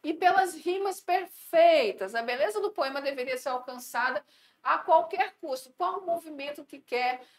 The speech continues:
A perfeição, a forma, tudo muito bem feito, as rimas fixas, as rimas perfeitas, a qualquer custo. Arte pela arte, lembram-se disso? Arte pela arte,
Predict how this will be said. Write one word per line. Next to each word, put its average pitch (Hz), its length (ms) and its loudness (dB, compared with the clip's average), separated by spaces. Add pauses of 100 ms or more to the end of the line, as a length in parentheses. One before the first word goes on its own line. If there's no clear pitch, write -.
(120)
A 208 80 -4
perfeição, 269 1000 -2 (300)
a 240 140 0
forma, 247 880 -2 (140)
tudo 330 440 -8
muito 294 560 -4
bem 262 300 -4
feito, 240 440 -2
as 240 160 -2
rimas 254 480 -12
fixas, 247 680 -12 (380)
as 226 180 -4
rimas 294 300 -2
perfeitas, 254 920 -4 (320)
a 302 200 -2
qualquer 294 580 -2
custo. 262 560 -12 (120)
Arte 339 460 0
pela 302 320 2
arte, 262 600 4
lembram-se 233 560 -4
disso? 277 480 -8 (400)
Arte 339 340 4
pela 254 280 0
arte, 277 560 2